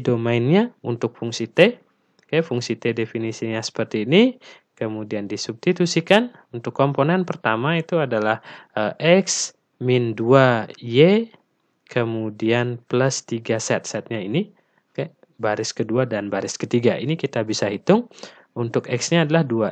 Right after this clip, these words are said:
X plus dua X berarti empat X min tiga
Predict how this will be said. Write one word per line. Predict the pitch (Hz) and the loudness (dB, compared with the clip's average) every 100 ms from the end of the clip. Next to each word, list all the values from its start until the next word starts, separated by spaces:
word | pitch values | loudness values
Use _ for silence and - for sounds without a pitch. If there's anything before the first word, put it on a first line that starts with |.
| 151 | 0
X | 208 - - _ _ _ _ _ _ _ | 0 -2 -12 _ _ _ _ _ _ _
plus | 165 175 135 - - _ _ _ _ _ - | 6 6 6 -2 -12 _ _ _ _ _ -4
dua | 120 - | -2 0
X | 156 175 | 0 0
berarti | - - 113 | -4 -6 -8
empat | 104 104 - | -8 -8 -4
X | 160 185 - - _ _ | -4 -4 -8 -18 _ _
min | 127 143 160 156 | -2 0 0 -2
tiga | 131 | -6